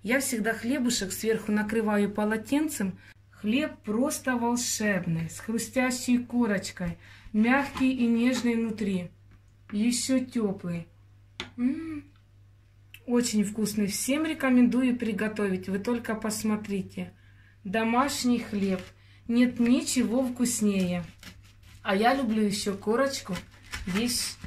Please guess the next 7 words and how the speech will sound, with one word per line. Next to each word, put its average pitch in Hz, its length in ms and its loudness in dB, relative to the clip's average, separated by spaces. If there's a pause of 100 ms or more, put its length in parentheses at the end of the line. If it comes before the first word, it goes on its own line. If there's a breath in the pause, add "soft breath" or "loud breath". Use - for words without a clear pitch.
с - 160 -10
чесноком. 208 800 -2 (220)
Это 226 220 0
просто 240 500 0
объедение. 190 800 0
Вкус 277 400 -4
детства. 196 720 -2